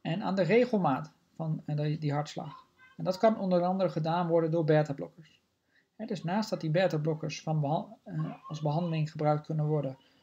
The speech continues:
voor bijvoorbeeld de bloeddruk, kan dat ook voor het ritme en de regelmaat van het hart.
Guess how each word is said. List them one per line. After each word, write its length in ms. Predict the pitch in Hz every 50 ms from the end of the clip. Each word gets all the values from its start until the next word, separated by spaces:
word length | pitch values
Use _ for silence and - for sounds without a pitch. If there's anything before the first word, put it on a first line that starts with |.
| _ _
voor 180 | _ - - 165
bijvoorbeeld 400 | 156 156 156 - 165 156 156 147
de 60 | 151
bloeddruk, 520 | 147 160 202 214 214 214 208 208 208 - -
kan 180 | - - 160 160
dat 200 | 160 147 156 -
ook 400 | - 170 190 226 254 262 - - _ _ - - - _
voor 240 | _ - - 175 175
het 140 | 160 156 156
ritme 460 | 143 143 190 214 196 185 190 202 214 - _ _ _ _ _ _
en 280 | _ - 160 175 214 190
de 100 | 156 165
regelmaat 640 | 151 160 190 202 185 - 175 160 151 147 143 - -
van 120 | - 156
het 120 | 151 151 -
hart. 280 | - 160 - - -